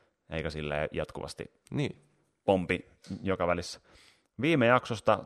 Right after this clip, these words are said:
Speaker 1: tuli satakaksikymmentäkaksi dollaria.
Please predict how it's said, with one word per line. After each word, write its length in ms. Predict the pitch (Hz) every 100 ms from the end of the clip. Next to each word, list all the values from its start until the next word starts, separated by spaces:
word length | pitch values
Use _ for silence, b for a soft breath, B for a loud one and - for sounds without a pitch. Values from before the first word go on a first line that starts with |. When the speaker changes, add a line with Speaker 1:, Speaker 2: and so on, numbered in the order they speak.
| -
Speaker 1:
tuli 220 | 107 107 - -
satakaksikymmentäkaksi 1400 | - 147 135 147 - 110 98 101 113 110 - - 78 - - 90
dollaria. 720 | 104 110 85 76 71 76 73